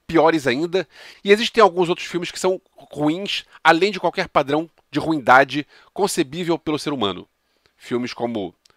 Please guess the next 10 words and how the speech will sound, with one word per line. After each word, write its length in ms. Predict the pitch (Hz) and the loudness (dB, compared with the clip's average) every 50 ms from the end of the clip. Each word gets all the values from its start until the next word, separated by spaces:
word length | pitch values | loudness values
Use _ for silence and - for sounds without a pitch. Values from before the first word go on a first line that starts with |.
| _ _ _ _ _ _ - | _ _ _ _ _ _ -6
Manos, 300 | 107 120 135 139 131 107 | 0 2 2 2 2 0
The 100 | 107 104 | -2 -2
Hands 200 | 110 117 113 104 | -2 -2 -4 -4
of 120 | 101 - | -4 -2
Fate, 340 | - 127 123 110 - - - | -2 -2 -2 -2 -4 -12 -8
Birdemic, 640 | 92 104 107 101 110 120 123 113 101 92 - - - _ | -4 -2 -2 0 0 -2 -2 -2 -4 -8 -10 -14 -20 _
Cinderela 380 | - - 120 101 101 107 110 113 | -20 -14 -8 -6 -4 -2 -2 0
Baiana, 480 | 98 98 95 101 110 113 104 92 82 - _ _ _ | 0 0 0 0 0 -2 -4 -6 -10 -12 _ _ _
The 100 | - 113 | -6 -4
Room. 360 | 110 104 110 113 107 95 85 | -4 -4 -4 -8 -8 -10 -14